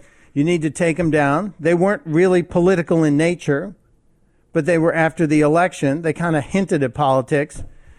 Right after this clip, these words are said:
And she fought, and she happened to be, as I said, a retired civics teacher who said, um, "I know the Constitution, this violates free speech." And now the A C L U's taken the case.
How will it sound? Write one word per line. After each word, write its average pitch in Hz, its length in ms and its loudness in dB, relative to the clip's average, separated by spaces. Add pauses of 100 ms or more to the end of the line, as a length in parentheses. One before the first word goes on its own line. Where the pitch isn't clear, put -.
(140)
And 143 200 -2
she 196 180 -2
fought, 180 580 0
and 151 200 -4
she 165 160 0
happened 170 300 0
to 185 60 2
be, 180 220 2
as 160 180 0
I 165 120 2
said, 185 300 2
a 165 40 2
retired 151 500 0
civics 202 400 0
teacher 131 500 -2 (760)
who 175 140 -2
said, 160 480 0
um, 143 480 2 (180)
"I 156 140 0
know 170 240 2
the 170 80 0
Constitution, 165 800 -2
this 151 160 0
violates 147 460 -2
free 156 240 -4
speech." 202 460 -2
And 135 100 0
now 135 120 0
the 135 200 0
A 139 80 2
C 151 200 -2
L 143 140 2
U's 143 220 -2
taken 139 280 -2
the 139 60 0
case. 147 420 -6